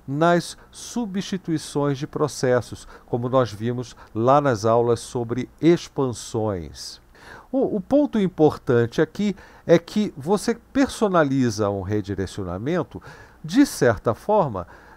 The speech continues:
já pra definir que um determinado arquivo será o destino ou a origem dos seus dados.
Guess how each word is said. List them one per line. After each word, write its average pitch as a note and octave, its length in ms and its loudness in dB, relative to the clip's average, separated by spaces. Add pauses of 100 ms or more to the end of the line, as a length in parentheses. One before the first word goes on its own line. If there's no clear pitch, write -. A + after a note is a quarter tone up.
já F#3+ 340 4
pra F#3 680 6 (200)
definir D#3+ 800 2
que E3+ 200 -2
um F3+ 220 0
determinado D3 1400 2
arquivo D#3+ 840 -2 (340)
será E3 680 4
o C3 100 -2
destino B2 720 -4
ou G3 320 4
a D3+ 80 8
origem D3+ 680 2
dos A2+ 160 -4
seus G2+ 260 -6
dados. F2 720 -4